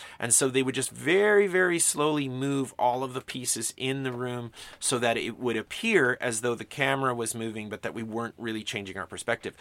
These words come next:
Elijah Wood effectively ends up staying the same size. Let's talk about shot types. Um, there's a, there's a number of different shot types that we can talk about. We're gonna start with the extreme long shot.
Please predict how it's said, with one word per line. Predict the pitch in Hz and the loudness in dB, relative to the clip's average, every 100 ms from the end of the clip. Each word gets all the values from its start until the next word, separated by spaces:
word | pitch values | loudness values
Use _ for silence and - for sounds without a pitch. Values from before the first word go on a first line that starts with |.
| - - | -16 -2
Elijah | 120 120 120 120 113 | 2 6 4 4 -4
Wood | 113 | -4
effectively | 104 - 110 - 107 107 - | -4 -2 -2 -2 -6 -6 -6
ends | 107 107 | -8 -6
up | 98 | -2
staying | - - 110 107 104 | -2 0 -2 -4 -8
the | 95 | -6
same | 98 - 104 95 95 | -2 -2 -2 -6 -8
size. | - - 107 92 82 - - - _ _ _ _ _ - - - | -6 -2 -2 -2 -4 -8 -12 -12 _ _ _ _ _ -20 -16 2
Let's | 320 - | 2 8
talk | 262 | 8
about | 220 175 | 8 6
shot | - 165 139 - | 4 4 2 0
types. | 101 85 - - - _ - - - | -6 -6 -4 -4 -4 _ -20 -16 -6
Um, | 120 117 113 104 87 | -2 -2 -4 -8 -4
there's | 123 | -2
a, | 123 | -2
there's | 131 135 131 | -2 -2 0
a | |
number | 135 147 135 117 | 2 0 0 -2
of | |
different | 101 107 98 | -2 -6 -4
shot | - 92 | -2 -2
types | - 92 - | -2 -6 -6
that | 78 | -8
we | |
can | - 98 | -10 -6
talk | 117 107 | -4 -4
about. | 101 113 - | -2 -4 -2
We're | 117 | -6
gonna | 113 | -4
start | - 110 101 | -2 -2 -4
with | 101 | -8
the | 95 | -10
extreme | - - 110 101 98 | -6 -6 -4 -6 -6
long | 87 87 90 | -4 -6 -6
shot. | - 80 67 - | -6 -6 -8 -12